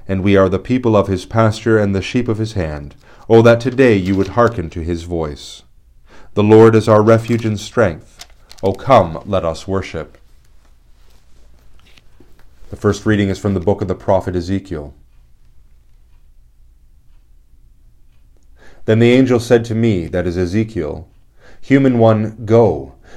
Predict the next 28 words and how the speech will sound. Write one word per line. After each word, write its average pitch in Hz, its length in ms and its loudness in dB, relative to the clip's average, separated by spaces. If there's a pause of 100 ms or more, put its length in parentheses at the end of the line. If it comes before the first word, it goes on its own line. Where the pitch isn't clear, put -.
(120)
Go 131 240 6
to 147 140 -2
the 127 120 0
house 117 280 0
of 110 140 -4
Israel 98 560 0
and 92 160 -6
speak 120 320 -8
my 101 180 -2
words 92 400 -4
to 95 120 -8
them." 73 340 -10 (640)
You 98 200 0
aren't 120 220 2
being 117 200 0
sent 110 360 -4
to 110 140 -2
a 98 40 -2
people 110 360 -6
wh-, 95 220 -10
whose 98 260 -4
language 101 460 -2
and 92 180 -4
speech 110 400 -6
are 101 140 -8
difficult 95 560 -6
and 92 160 -8
obscure, 82 720 -6